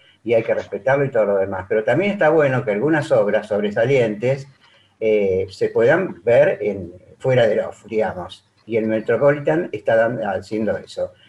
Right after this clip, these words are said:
Y está la que vi, que les dije recién, Lo escucho. Que el título viene de Lo escucho, del analista que siempre dice cuando está el paciente, "Bueno, a ver, lo escucho".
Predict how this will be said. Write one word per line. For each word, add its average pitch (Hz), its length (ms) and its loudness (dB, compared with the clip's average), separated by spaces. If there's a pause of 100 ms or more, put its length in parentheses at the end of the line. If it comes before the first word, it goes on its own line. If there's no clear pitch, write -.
(240)
Y 120 260 -2
está 120 340 2
la 151 180 4
que 117 120 0
vi, 135 440 -4
que 104 220 -6 (160)
les 92 100 -12
dije 120 240 -4
recién, 123 540 0
Lo 120 140 2
escucho. 104 640 -4 (240)
Que 147 80 0
el 143 100 0
título 202 360 4
viene 156 240 2
de 139 120 2
Lo 107 60 2
escucho, 208 360 0
del 107 240 2
analista 123 480 0
que 110 140 -4
siempre 131 380 -2
dice 127 360 -2
cuando 110 220 0
está 117 140 -2
el 113 80 -2
paciente, 127 720 -2 (160)
"Bueno, 127 260 2
a 123 40 2
ver, 156 280 4
lo 120 60 2
escucho". 113 500 -4